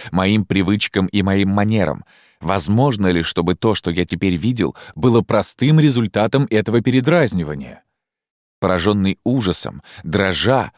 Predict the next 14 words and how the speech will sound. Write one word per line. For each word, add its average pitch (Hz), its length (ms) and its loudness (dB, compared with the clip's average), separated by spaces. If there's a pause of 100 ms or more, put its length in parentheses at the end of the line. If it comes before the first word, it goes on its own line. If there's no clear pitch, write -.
(260)
я 87 280 -2
погасил 85 420 -2
лампу, 95 460 -4 (260)
тихонько 85 520 -4
удалился 78 540 -4
из 69 120 -8
комнаты 95 540 -4 (280)
и 87 160 -4
из 78 80 -6
школы, - 640 -6 (340)
с - 200 -8
тем, 101 320 -2 (180)
чтобы 87 400 -2
никогда 120 840 -4